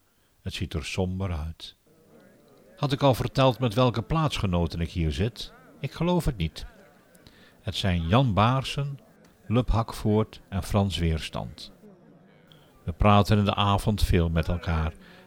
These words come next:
en nu zeker op deze nieuwjaarsdag. Soms hebben we het over ontvluchten.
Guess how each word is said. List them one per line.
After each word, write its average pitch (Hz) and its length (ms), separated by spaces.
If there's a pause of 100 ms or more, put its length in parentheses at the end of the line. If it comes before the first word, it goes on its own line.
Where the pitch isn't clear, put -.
(120)
en 101 100
nu 98 140
zeker 92 360
op 107 100
deze 113 240
nieuwjaarsdag. 120 720 (1000)
Soms 101 480
hebben 98 220
we 98 60
het 95 160
over 101 280
ontvluchten. 90 800